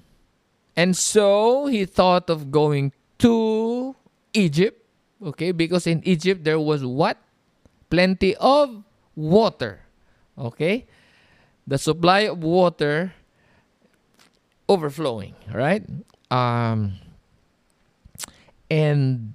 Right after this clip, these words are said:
then they went back to this dry land, or Negev means dry land, okay? And then, uh,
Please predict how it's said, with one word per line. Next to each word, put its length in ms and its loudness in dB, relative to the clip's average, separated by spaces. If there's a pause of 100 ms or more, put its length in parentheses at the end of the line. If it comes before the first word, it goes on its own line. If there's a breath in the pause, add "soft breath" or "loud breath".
then 460 2
they 180 6
went 440 0
back 520 0
to 100 2
this 320 -2
dry 560 0
land, 540 -2 (1300)
or 160 4
Negev 640 0
means 440 -4
dry 420 0
land, 560 -2 (180)
okay? 400 0 (580 loud breath)
And 300 4
then, 400 2
uh, 560 4